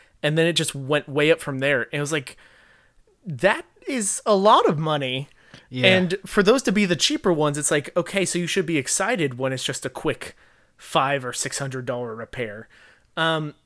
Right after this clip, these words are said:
Speaker 1: <clears throat> and what's frustrating about that is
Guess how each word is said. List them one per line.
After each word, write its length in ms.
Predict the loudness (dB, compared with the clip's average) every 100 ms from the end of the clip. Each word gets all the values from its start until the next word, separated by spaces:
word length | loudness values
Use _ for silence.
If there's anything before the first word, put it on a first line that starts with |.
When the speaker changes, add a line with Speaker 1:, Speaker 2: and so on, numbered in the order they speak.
| _ _
Speaker 1:
<clears throat> 360 | -2 -2 -4 -4
and 420 | 0 0 0 -6 _ _ _ _
what's 180 | -2 0
frustrating 540 | 0 -4 -4 -2 0 0
about 300 | 0 -2 0
that 160 | -2
is 320 | -2 -6 -8